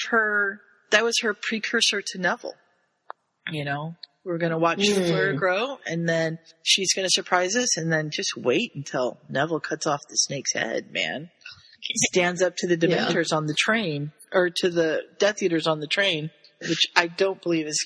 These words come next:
Speaker 1: canon. It's just movie, but I could be wrong. I mix a lot of things up nowadays that I've read <laughs> so much stuff, I get things mixed up a lot.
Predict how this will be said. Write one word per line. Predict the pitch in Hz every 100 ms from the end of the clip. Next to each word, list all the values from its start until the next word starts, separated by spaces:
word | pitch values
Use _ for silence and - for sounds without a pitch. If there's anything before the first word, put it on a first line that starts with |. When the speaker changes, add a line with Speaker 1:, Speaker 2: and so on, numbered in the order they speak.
| -
Speaker 1:
canon. | 160 147 143 151
It's | 139 -
just | - 147
movie, | 156 151 139 139 165 -
but | 139 143 _ - - - - _
I | 175
could | 151 151
be | 147
wrong. | 135 135 127 143 -
I | 139 143
mix | 143 -
a | 147
lot | 139 135
of | -
things | 143 143 139
up | -
nowadays | 165 135 135 127 127 -
that | 135 135
I've | 139 -
read | 135
<laughs> | 151 -
so | 240 -
much | 214
stuff, | - - - - 214 -
I | 240 208
get | - 190 -
things | 180 170 -
mixed | 151 - 156
up | 139
a | 147
lot. | 143 117